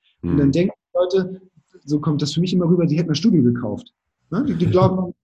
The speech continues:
Speaker 1: glauben dann wirklich, die, die hätten sonst was für einen Anspruch. Ähm, deshalb, äh, ich, ich, ich stehe, ich, ich, ich habe auch nie das Klientel gemocht, das in den Reha-Sport geht. Ich habe das jahrelang machen müssen. Ne? Ich hab die,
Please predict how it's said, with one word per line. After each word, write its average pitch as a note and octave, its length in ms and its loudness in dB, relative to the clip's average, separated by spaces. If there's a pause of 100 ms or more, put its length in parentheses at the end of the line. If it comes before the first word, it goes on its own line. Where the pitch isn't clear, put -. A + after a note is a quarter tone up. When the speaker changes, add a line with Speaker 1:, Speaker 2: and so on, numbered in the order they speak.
(200)
Speaker 1:
glauben F3+ 220 -2
dann E3+ 160 2
wirklich, F3 300 0
die, D#3+ 180 0
die D#3 160 -2
hätten D#3+ 180 -2
sonst F#3 200 -2
was D3 120 -4
für C3+ 60 -2
einen A#2+ 100 -4
Anspruch. B2 440 -4 (600)
Ähm, C#3+ 540 0 (640)
deshalb, C#3+ 420 0
äh, C3 220 0
ich, C#3+ 180 -10
ich, - 240 -8
ich C#3 120 -8
stehe, C#3+ 480 2 (560)
ich, C3 260 -10
ich, - 180 -10 (200)
ich E3 160 -6
habe G3+ 120 -4
auch E3 120 -2
nie G#3+ 100 6
das - 180 2
Klientel G#3+ 420 0
gemocht, B2+ 420 -2 (240)
das C3+ 160 -4
in C3+ 60 0
den B2+ 120 0
Reha-Sport A#2 380 -4
geht. G#2 320 -8
Ich - 100 -12
habe F3 100 -4
das C#3+ 140 -2
jahrelang D#3 420 2
machen C#3 240 0
müssen. - 540 0
Ne? D3+ 180 -4
Ich E3+ 100 -4
hab C#3 120 -10
die, C#3 120 -4